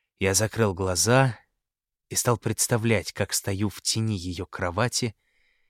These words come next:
и вглядываюсь в полуобнаженную фигуру, белеющую под потолочной лампой. По моему телу вместе с артериальной кровью побежало что-то теплое —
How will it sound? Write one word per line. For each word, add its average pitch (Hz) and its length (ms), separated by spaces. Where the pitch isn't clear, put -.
и 90 80
вглядываюсь 110 800
в - 220
полуобнаженную 98 1000
фигуру, 92 600
белеющую 87 800
под - 240
потолочной 87 720
лампой. 85 560
По 107 80
моему 117 320
телу 127 420
вместе 101 400
с - 120
артериальной 98 580
кровью 98 500
побежало 95 720
что-то - 440
теплое — - 680